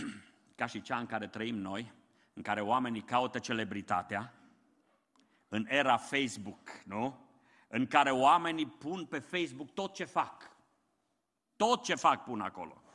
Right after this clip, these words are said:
A mâncat, se fotografiază mâncând, s-a plimbat, se fotografiază plimbându-se. Oamenii vor să arate tot ce fac ei. Și într-o lume ca și asta,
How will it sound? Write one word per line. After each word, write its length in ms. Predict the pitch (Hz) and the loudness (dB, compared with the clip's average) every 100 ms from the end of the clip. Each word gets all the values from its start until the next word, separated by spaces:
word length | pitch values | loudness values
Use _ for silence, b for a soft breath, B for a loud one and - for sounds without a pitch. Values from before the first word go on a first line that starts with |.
| b | b
A 120 | 123 143 | 0 2
mâncat, 720 | 147 131 - 190 190 - - | 2 0 4 4 4 -2 -14
se 100 | - | -12
fotografiază 760 | 135 135 143 139 135 143 135 131 | -8 -6 -2 0 2 4 2 2
mâncând, 720 | 123 120 - 190 170 135 - _ b b | 0 -2 -2 -2 -2 -6 -12 _ b b
s-a 240 | - 165 | 4 6
plimbat, 520 | 151 143 127 151 143 | 6 0 6 6 6
se 100 | 143 | 2
fotografiază 760 | 131 131 123 127 123 135 131 123 | -4 -4 2 2 4 4 4 0
plimbându-se. 680 | 123 123 123 156 139 156 - B | -2 0 0 0 -2 -4 -6 B
Oamenii 340 | 135 202 196 175 | 6 6 6 0
vor 220 | 151 220 | 2 0
să 120 | - | 4
arate 300 | 196 208 214 | 6 6 2
tot 260 | - 262 254 | 2 2 4
ce 120 | 254 | 2
fac 340 | - 214 202 | 4 2 2
ei. 440 | 185 170 110 - - _ _ b b | 0 0 0 -6 -20 _ _ b b
Și 140 | - 147 | -4 -2
într-o 200 | 127 135 | 2 6
lume 280 | 196 294 | 8 8
ca 200 | 247 202 | 8 8
și 140 | 202 160 | 8 8
asta, 600 | 131 - 131 170 - | 6 8 6 6 4